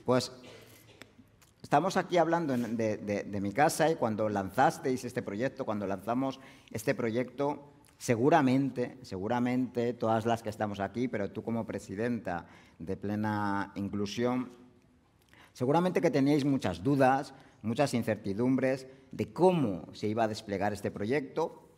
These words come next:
Máximo, además, cuando estaba en un contexto del P R T R, que es un carajal, es, es muy complicado,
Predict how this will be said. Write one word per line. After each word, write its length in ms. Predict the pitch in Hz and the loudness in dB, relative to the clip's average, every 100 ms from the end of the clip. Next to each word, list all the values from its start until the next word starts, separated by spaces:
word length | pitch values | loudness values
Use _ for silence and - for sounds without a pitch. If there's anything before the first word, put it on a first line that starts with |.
| _ _ _ _ _ _ _ | _ _ _ _ _ _ _
Máximo, 480 | 107 139 135 131 117 | 2 2 2 -4 -2
además, 380 | 110 98 123 139 | -2 -2 -2 -2
cuando 220 | 95 95 | -4 -6
estaba 500 | 87 120 131 113 95 - - - | -2 2 4 2 0 -6 -20 -10
en 160 | - 117 | 0 2
un 120 | 131 | 2
contexto 560 | 139 143 135 156 156 127 | 4 2 4 2 2 0
del 160 | 110 | 0
P 100 | 98 | 2
R 180 | 123 131 | 2 4
T 120 | 127 139 | 2 4
R, 440 | 147 127 107 98 | 4 2 -2 -4
que 420 | - 104 120 135 117 | -4 0 2 2 2
es 220 | 71 - - - _ _ _ _ | -4 -14 -20 -20 _ _ _ _
un 600 | - 117 123 131 131 131 131 | -4 0 2 4 4 2 4
carajal, 600 | 123 117 113 135 135 156 | 4 4 4 6 6 6
es, 180 | 127 - | 0 -4
es 160 | - 104 | -6 -2
muy 140 | 117 | -2
complicado, 760 | 123 113 104 104 113 127 139 143 | 0 -2 -2 -2 2 2 2 -2